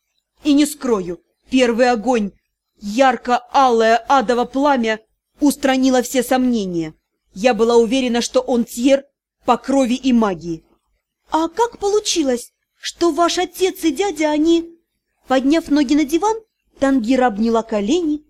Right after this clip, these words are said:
и прошептала. Риану был год, когда мы представили его ко двору. Первым его на руки взял дядя.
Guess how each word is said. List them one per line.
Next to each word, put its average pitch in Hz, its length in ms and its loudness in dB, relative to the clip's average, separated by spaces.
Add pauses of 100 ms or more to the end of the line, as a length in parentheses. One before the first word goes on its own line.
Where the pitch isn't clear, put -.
и 294 80 -4
прошептала. 220 760 -6 (680)
Риану 220 380 2
был 226 200 0
год, 165 300 -10 (400)
когда 214 360 0
мы 254 180 2
представили 220 640 -4
его 214 180 -2
ко 214 120 -4
двору. 185 420 -6 (540)
Первым 233 400 0
его 220 240 0
на 240 180 0
руки 233 240 -4
взял 233 280 -2
дядя. 170 420 -10